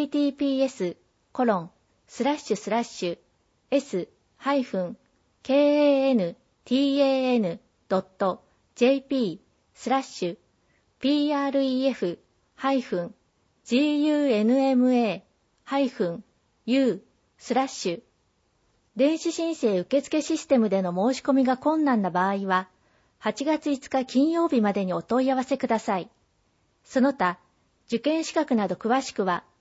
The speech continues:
群馬広報ホームページ版をご覧ください。問い合わせ先、県人事委員会事務局。電話、零二七二二六の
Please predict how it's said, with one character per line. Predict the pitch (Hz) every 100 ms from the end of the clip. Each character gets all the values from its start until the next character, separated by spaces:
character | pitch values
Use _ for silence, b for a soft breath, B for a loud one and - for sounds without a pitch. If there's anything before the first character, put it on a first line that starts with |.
| _ _ -
群 | 254
馬 | 311 320
広 | 311 311 302 294
報 | 190
ホ | 175 214
ー |
ム | 269 302
ペ | 294 294
ー |
ジ | 254
版 | 262 254
を | 226
ご | 202
覧 | 214 240
く | 226
だ | 220
さ | 220 185
い。 | - _ _ _ _ _ _ -
問 | 240 285
い | 294
合 |
わ | 285
せ | 269
先、 | 247 233 220 208 - _ _ _ _ _ _ -
県 | 320 302
人 | 202 220 285
事 | 277
委 | 302
員 | 294 294
会 | 285 277 262
事 |
務 | 254 247
局。 | 247 196 185 170 - _ _ _ _ _ _ _
電 | 220 226 233
話、 | 208 208 _ _ _ _ _ 208
零 | 247 302 320
二 | 339 320
七 | 208 226 202 185 - _ _ -
二 | 233 302 320
二 | 330 320 247
六 | 185 -
の | 214 175